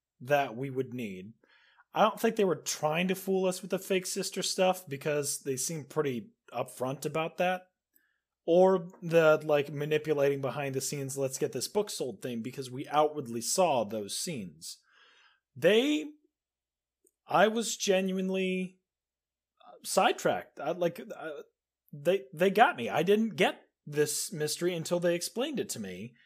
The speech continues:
And I even took note of hints that would be useful in solving this. I saw the paint-colored rag, but that, I was just kinda like, "Yeah, it's just one of those barn rags."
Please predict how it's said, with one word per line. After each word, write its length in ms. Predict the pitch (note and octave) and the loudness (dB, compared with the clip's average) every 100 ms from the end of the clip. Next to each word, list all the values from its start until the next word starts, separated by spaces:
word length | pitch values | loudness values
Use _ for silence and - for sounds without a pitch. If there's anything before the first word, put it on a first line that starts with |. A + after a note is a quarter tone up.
| _ _ _ | _ _ _
And 260 | D#3 E3+ D#3 | -2 0 0
I 520 | D#3 F#3 A#3 G#3 F#3+ - _ | 2 4 4 2 -4 -8 _
even 320 | A3 A#3+ A#3 F3+ | 0 2 2 0
took 320 | - A#3 F3+ | 0 -2 0
note 400 | F3 F#3+ A#3 G#3 | 2 4 4 2
of 140 | E3+ | -2
hints 400 | - G3 A3 - D#3 | -2 0 0 -2 -2
that 200 | E3 C#3+ | -2 0
would 320 | F3+ G3 D#3+ | 0 0 -2
be 480 | F#3+ F#3 F3+ D#3+ - _ _ | -2 0 -2 -6 -12 _ _
useful 540 | C3 G#3 A#3+ - G#3 G3+ | -6 -2 -2 -4 -2 -2
in 80 | |
solving 440 | - A3 B3+ F3 G2 | -2 0 0 -2 -6
this. 220 | - - | -6 0
I 80 | G#3 | 0
saw 460 | G#3 A3+ B3+ A#3+ | 2 6 8 8
the 80 | D#3+ | 4
paint-colored 680 | - G3+ G3+ D#3 F3+ E3+ C#3 | -2 -6 -6 -2 0 0 0
rag, 440 | E3+ G#3 F3 C#3+ | 0 4 4 2
but 140 | C3 C#3 | -2 -4
that, 120 | F3+ | -2
I 140 | D3 F#3+ | 2 2
was 220 | F3+ - | 0 -4
just 160 | E3 - | -6 -6
kinda 160 | E3 | -4
like, 240 | D3+ D3 _ _ _ _ _ _ | -4 -6 _ _ _ _ _ _
"Yeah, 80 | F3 | -10
it's 140 | C#3 | -8
just 200 | C3+ - | -6 -6
one 120 | B2+ C3 | -6 -4
of 60 | |
those 180 | C#3+ C3+ | -4 -6
barn 400 | G#2 C#3 F3 A#2 | -6 -6 -6 -8
rags." 540 | F2+ F2 E2+ E2+ - | -8 -10 -12 -12 -14